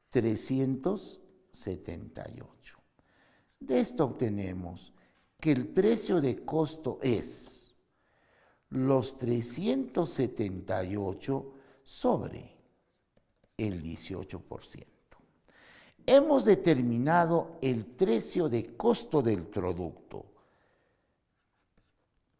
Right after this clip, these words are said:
dos mil cien soles. Pero no nos están pidiendo eso, nos piden cuál es el precio fijado. El precio fijado, plumoncito negro,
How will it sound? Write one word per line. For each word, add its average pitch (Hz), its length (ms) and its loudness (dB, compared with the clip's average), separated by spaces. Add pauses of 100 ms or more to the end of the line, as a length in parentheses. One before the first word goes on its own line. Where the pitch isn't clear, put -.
(120)
dos 113 420 -2
mil 147 460 -2 (1000)
cien 92 460 -10
soles. - 640 -18 (460)
Pero 214 220 4
no 269 140 -2
nos 143 180 -4
están 92 240 -8
pidiendo 85 460 -8
eso, - 260 -12 (160)
nos 127 240 -8
piden 107 440 -6 (420)
cuál 262 240 10
es 165 160 4
el 120 100 0
precio 117 320 -2
fijado. 120 640 -4 (680)
El 180 200 2
precio 285 400 4
fijado, 127 680 4 (1800)
plumoncito 95 760 -10
negro, 95 540 -2